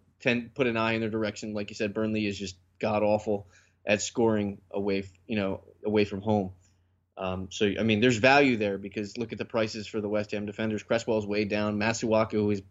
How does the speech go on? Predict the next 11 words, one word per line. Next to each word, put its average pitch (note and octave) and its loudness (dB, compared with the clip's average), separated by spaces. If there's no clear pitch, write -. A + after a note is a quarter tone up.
you A#2+ -4
know, G#2 0
back G#2+ 2
from G#2 -6
injury G#2 0
and F#2+ -2
doesn't A#2 6
give G#2+ 2
anything, G2+ 0
you B2+ -4
know, G2 0